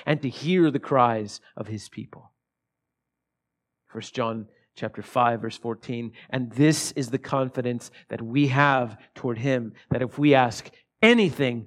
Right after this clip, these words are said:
according to his will, he hears us."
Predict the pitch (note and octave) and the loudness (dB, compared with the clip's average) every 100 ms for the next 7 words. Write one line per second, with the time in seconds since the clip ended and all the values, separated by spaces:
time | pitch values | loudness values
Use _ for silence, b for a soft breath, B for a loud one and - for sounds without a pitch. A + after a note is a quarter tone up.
0 | b - - C3+ B2 C3 C#3 A#2+ A#2 B2 | b -4 0 0 0 -2 -2 0 2 2
1 | A#2 b - - F#3 F3+ E3+ D#3+ C3 - | 0 b -14 -2 2 4 4 2 -2 -10
2 | _ - - F3 D#3+ C3+ A#2 F#2+ - - | _ -10 0 4 4 4 0 -8 -16 -18
3 | F#2+ - - - - - | -18 -20 -16 -16 -16 -18